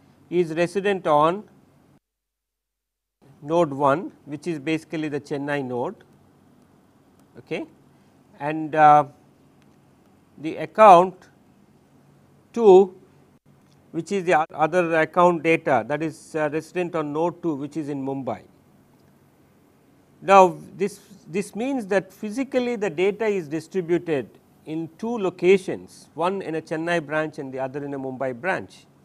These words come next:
Now, if you assume that these two are connected, by some kind of a network. It does not really matter what is this network,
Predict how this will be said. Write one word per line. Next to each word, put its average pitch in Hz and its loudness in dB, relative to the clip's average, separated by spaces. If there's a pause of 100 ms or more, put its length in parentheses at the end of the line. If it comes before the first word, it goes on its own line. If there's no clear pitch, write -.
(760)
Now, 170 6
if 180 -6
you 180 -6
assume 247 -6
that 170 4
these 175 -6
two 233 -4
are 208 2
connected, 165 -4 (640)
by 160 -4
some 185 -8
kind 175 -2
of 160 -6
a 160 0 (800)
network. 156 -6 (760)
It 135 -16
does 185 -4
not 208 -2
really 185 0
matter 165 0
what 147 0
is 175 -6
this 160 -12
network, 147 -10